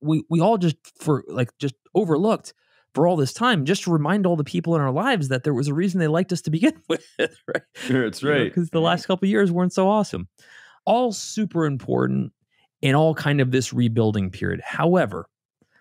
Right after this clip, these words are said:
Speaker 1: I think, I think most folks understand that. I think they'd really understand it when they get that li-, little bit of a break, so to speak. And remember, going to work as a W two employee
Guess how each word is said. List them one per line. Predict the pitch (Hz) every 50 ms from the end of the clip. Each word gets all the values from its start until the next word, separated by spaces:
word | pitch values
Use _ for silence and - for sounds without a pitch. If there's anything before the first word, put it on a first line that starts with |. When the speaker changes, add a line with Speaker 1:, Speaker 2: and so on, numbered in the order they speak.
| _ _ _ _ _ _ _ _ _ _ _ -
Speaker 1:
I | - 160
think, | - - 254 240 - - - _ _ _ _ _ _ -
I | 170 190
think | 214 226 185
most | 151 147 151 156 - -
folks | - 156 151 143 - 156
understand | 151 147 143 135 - - 143 143 143 147
that. | 143 143 - -
I | 117
think | 123 131 123
they'd | 123 117 110
really | 107 117 139 139 135
understand | 123 123 117 - - 123 117 123
it | 123
when | 120 117
they | 107 101
get | 110 117 -
that | - 113 - -
li-, | 120 113 -
little | - 131 127 123
bit | 117 120 110
of | 107
a | 98
break, | 98 98 101 110 117 -
so | - 120
to | 113 117
speak. | - - - 120 120 -
And | 117 107
remember, | 113 131 127 107 98 104 110 - _ -
going | 143 151 156
to | 151
work | 139 135 143 135 143
as | 123 113
a | 110
W | 110 120 120 117 113 107
two | - 120 113
employee | 101 95 - - 123 113 107 101